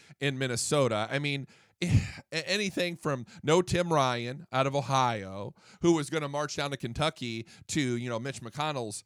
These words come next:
house in, in, in demand more gun control. But according to this tally, you've got Sleepy Joe, you got Buttigieg,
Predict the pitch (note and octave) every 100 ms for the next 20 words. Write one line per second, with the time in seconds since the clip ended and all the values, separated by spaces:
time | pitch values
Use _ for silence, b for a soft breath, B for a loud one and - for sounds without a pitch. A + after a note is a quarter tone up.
0 | b D#3 E3 A#2 G2 - - - _ _
1 | _ _ _ _ C#3+ C3+ B2 D3 C3+ B2+
2 | C3+ C3 A#2 A#2+ C#3+ B2 A#2+ B2 A#2+ C3
3 | C3+ C3+ C3 G#2+ - G2+ F#2 F#2+ G2 B
4 | B - C#3+ D3 _ B2+ - E3+ G3+ G3
5 | G3+ F#3+ - G#3 G#3 B2+ A2+ A#2+ b b
6 | - C#3+ C#3 C#3+ - D#3+ F3 G3+ F3+ D3+
7 | B2+ C#3+ - _ _ _ _ - C3+ D#3+
8 | D#3+ F#3+ F3 B2+ A2 G2+ A2+ F3